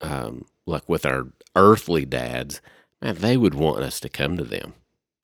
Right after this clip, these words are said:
You know, I know if my kids are into something, I want 'em to come to me 'cause I can help them. You know, they, they can't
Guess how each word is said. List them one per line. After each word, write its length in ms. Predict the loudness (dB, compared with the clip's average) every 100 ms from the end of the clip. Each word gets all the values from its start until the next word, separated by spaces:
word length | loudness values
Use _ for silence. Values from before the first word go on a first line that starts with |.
| -4
You 120 | 0
know, 200 | 0 0
I 80 | 0
know 220 | 2 0
if 100 | 0
my 180 | -2 -2
kids 380 | -2 -2 -2
are 80 | 0
into 220 | 2 0
something, 460 | -2 -6 -6 -6 -8 -6
I 100 | -2
want 260 | 2 4
'em 120 | 4
to 60 | 0
come 340 | -2 0 2 0
to 60 |
me 320 | -2 -4 -8 -12 _ -20 _ _
'cause 180 | -6 -4 -4
I 160 | -4
can 200 | -2 -2 -2
help 360 | -2 -2 -2
them. 360 | -8 -6 -6 -8 _ _ _ _ _ _ _
You 120 | 0
know, 320 | 4 4 2
they, 360 | -2 0 0 0 -6 -6 -8
they 200 | -2 0 0
can't 360 | 0 0 0